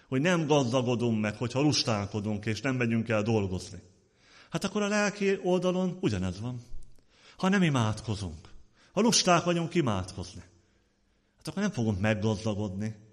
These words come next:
Szegények maradunk lelki értelemben, és <clears throat> nem jutunk egyről a kettőre. Isten megáldja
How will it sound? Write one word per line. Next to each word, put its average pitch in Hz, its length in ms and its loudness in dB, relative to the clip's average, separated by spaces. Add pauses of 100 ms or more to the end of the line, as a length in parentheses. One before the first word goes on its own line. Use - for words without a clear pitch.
(440)
Szegények 113 920 0
maradunk 107 640 -4 (520)
lelki 123 400 0
értelemben, 107 840 -2 (640)
és 123 300 2 (100)
<clears throat> 151 180 4
nem 156 140 6
jutunk 131 500 2
egyről 127 340 0
a 113 80 0
kettőre. 95 640 -4 (460)
Isten 143 380 0
megáldja 123 920 2